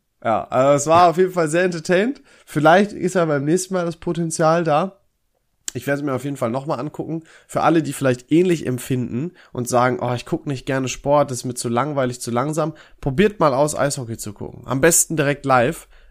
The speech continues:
Äh, das macht sehr Bock. Die Stimmung ist geil, die Leute haben da auch ihre, ihre Chants da und singen da mit und so weiter. Äh, hier auch diese Trommel und so. Richtig, richtig geil. Das war echt cool. Also hab ich sehr enjoyed.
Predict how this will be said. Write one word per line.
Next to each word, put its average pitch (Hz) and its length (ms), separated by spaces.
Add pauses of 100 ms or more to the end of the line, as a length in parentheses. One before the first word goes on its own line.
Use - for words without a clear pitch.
(100)
Äh, 131 180
das 139 140
macht 151 160
sehr 147 140
Bock. 143 160
Die 139 100
Stimmung 202 400
ist 180 160
geil, 160 300
die 147 100
Leute 143 260
haben 127 140
da 117 80
auch 139 160
ihre, 127 420
ihre 123 180
Chants 135 480
da 123 180
und 120 100
singen 131 240
da 123 80
mit 139 240
und 131 100
so 123 140
weiter. 117 420 (320)
Äh, 113 360
hier 120 240
auch 117 80
diese 123 260
Trommel 120 380
und 117 160
so. 117 280 (220)
Richtig, 196 320
richtig 180 240
geil. 120 320
Das 143 160
war 170 140
echt - 160 (100)
cool. 95 240 (420)
Also 135 240
hab 151 80
ich 143 80
sehr 196 240
enjoyed. 196 520